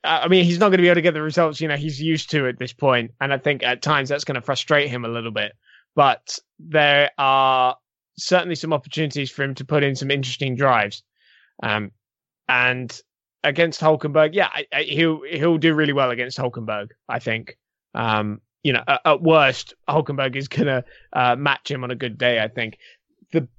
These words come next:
the good thing, y-, you know, a-, a-, about this is that it's just gonna put him in a position quite a lot of the time, I think, where we get to see some cracking overtaking maneuvers from him again.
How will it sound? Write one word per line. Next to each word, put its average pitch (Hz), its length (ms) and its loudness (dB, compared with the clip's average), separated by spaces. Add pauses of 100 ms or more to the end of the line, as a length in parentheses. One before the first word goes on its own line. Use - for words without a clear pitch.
(240)
the 170 100 2
good 180 380 0
thing, 170 580 2
y-, 95 220 -16
you 170 120 0
know, 143 120 0
a-, - 260 2
a-, 156 260 6
about 143 320 2
this 151 220 0
is 139 120 -8
that 147 120 0
it's 151 120 -6
just 147 180 -6
gonna 160 160 2
put 160 200 4
him 151 120 4
in 147 80 0
a 151 40 2
position 139 680 -2
quite 147 300 6
a 151 40 0
lot 143 140 4
of 131 80 -2
the 135 60 -8
time, 139 260 -2
I 127 100 0
think, 123 200 -6
where 123 100 -2
we 131 80 -2
get 135 180 0
to - 60 -12
see 139 240 -4
some 123 240 -10
cracking 139 400 -2
overtaking 131 520 -2
maneuvers 110 400 -6
from 113 220 -6
him 107 140 -8
again. 104 300 -2